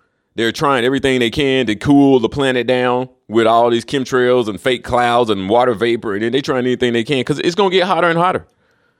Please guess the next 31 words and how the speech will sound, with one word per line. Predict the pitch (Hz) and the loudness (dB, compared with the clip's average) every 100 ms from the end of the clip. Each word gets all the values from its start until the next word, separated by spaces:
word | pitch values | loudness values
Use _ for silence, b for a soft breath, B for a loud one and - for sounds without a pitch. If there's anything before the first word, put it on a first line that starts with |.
| _ _ _ - | _ _ _ -12
It's | 147 | -2
gonna | 175 170 | 0 2
get | |
hotter | 156 160 | 2 0
and | 160 | -2
hotter. | 170 | -2
There's | 147 151 | -2 -4
nothing | 147 | -4
that | 156 | -4
they | 160 | -6
can | 156 | -6
do | 160 | -6
to | 147 | -4
stop | 175 170 | -4 -2
it. | 135 | 0
It's | 160 | 2
over. | 180 85 _ _ _ _ _ _ _ _ | 0 -2 _ _ _ _ _ _ _ _
Just | 160 165 | -6 -2
a | 135 | 0
matter | 120 139 185 233 | 2 2 4 2
of | |
time. | 240 185 139 113 92 76 71 _ _ _ _ _ _ _ _ _ _ _ - | 2 0 2 -2 -4 -8 -12 _ _ _ _ _ _ _ _ _ _ _ -2
But | 151 | -2
the | 143 | -2
chicken | - 285 190 151 | -2 0 0 -2
actually | 131 - 131 | -6 -4 0
goes | 139 147 | 2 2
back | 107 143 131 | 0 -4 -4
to | - 147 | -4 0
the | 117 | 0
rooster, | 95 180 170 - - | 2 0 -2 -10 -12